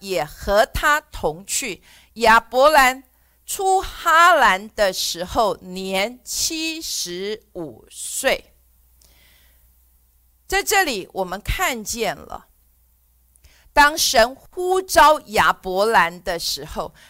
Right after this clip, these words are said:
他已经年七十五岁。这代表着在我们的生命的当中，不管你现在的年纪有多大，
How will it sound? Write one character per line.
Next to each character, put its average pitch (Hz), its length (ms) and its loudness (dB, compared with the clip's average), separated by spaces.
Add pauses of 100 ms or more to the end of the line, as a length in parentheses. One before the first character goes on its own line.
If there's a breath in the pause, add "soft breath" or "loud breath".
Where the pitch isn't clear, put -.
他 320 240 6
已 240 240 -6
经 320 400 -6
年 240 420 0
七 311 460 -2
十 226 240 0
五 226 340 -4
岁。 175 600 -2 (1300)
这 370 140 -8
代 381 320 4
表 226 340 2
着 190 420 -4 (600)
在 339 200 6
我 269 140 2
们 220 120 -6
的 240 120 -2
生 - 380 0
命 320 420 -12
的 208 140 -8
当 220 400 -2
中， 202 380 -10 (2500)
不 466 120 4
管 311 380 4
你 277 140 -8
现 - 400 -16
在 302 180 6
的 247 120 -2
年 240 300 -6
纪 269 260 -8
有 180 180 2
多 170 260 -2
大， 180 440 -2